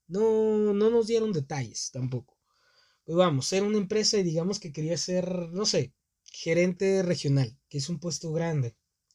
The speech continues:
Y lo quería, llevaba muchos años, muchos años peleando ese puesto, y ya que su jefe, el gerente regional, se iba a jubilar,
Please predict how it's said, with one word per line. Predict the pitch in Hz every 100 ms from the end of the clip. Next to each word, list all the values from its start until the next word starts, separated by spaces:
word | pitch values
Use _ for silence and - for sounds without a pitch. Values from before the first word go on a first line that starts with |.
| _ _ _ _ _ _ _ _ _ _ _ _ _
Y | 196
lo | 180
quería, | 139 165 185
llevaba | 202 175 170 180
muchos | 180 196 220 220 -
años, | 190 202 202
muchos | 190 233 208 -
años | 185 196 -
peleando | 175 165 165 185
ese | 220
puesto, | 180 190 139 175 -
y | 165
ya | 160 160
que | 220
su | 226
jefe, | - 226 151
el | 139
gerente | 131 143 156 185
regional, | 190 185 180 135
se | 143
iba | 143
a | 147
jubilar, | 165 170 185 185 151